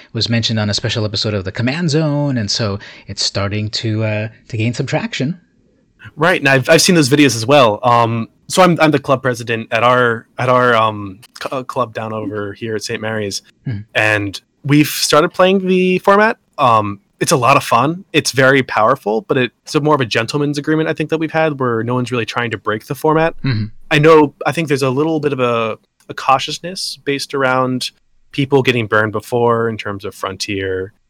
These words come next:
Speaker 1: Mm-hmm.
Speaker 2: um, Brawl, Tiny Leaders, stuff like that. But I think this is a format that could have some legs, and I'm excited to see where it goes, 'cause it's a lot of fun. If you haven't played any games yet, I definitely recommend it.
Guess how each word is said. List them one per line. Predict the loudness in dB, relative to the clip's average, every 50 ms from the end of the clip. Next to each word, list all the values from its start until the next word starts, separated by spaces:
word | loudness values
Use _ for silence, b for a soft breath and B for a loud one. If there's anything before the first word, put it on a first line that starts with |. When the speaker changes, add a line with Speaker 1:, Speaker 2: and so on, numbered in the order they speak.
| _ _ -4
Speaker 1:
Mm-hmm. | -2 0 0
Speaker 2:
um, | 0 0 -2 -6 -10
Brawl, | -10 -4 0 0 2 2 0 0 -2 -2 -4 -4 -6 _ _ _ -12
Tiny | -8 -4 -2 -2 -2 -2 -2
Leaders, | -2 -4 -4 -2 -4 -4 -4 -4 -4 -6 -6 -6
stuff | -6 -2 -2 0 0
like | 0 -2 2
that. | 2 2 2 2 _ -2
But | -2 -2
I | -2
think | 0 -2 -4 -2 0
this | 0 0 0 0 0
is | -2 -2 -2 -2 -4 -4
a | -6 -6
format | -2 0 0 0 0 -2
that | -4 -6
could | -4 -2 -2
have | -2 0
some | 0 -2 -2 0
legs, | 2 2 2 2 0 -4 -8 -8 -6 -6
and | -2 -2
I'm | -2 -2 -2
excited | -4 -8 -6 -4 -4 -4 -4 -4 -8
to | -8
see | -6 -2 -2
where | -2 0 -2 -4
it | -4 -2
goes, | -4 -2 -2 -4 -6 -10 -14
'cause | -12 -10 -10 -10 -10 -8 -6 -6
it's | -2 0 0
a |
lot | 0 2 4 4 4 2
of | 0 0
fun. | 0 0 0 -2
If | -6 -4
you | -4 -4
haven't | -6 -6
played | -8 -8 -8
any | -6 -8 -8
games | -8 -8 -8 -6 -2 -2
yet, | -2 -2 -2
I | -6 -8
definitely | -6 -6 -6 -6 -6 -8 -10 -10
recommend | -12 _ -18 -20 -20 -20
it. | -20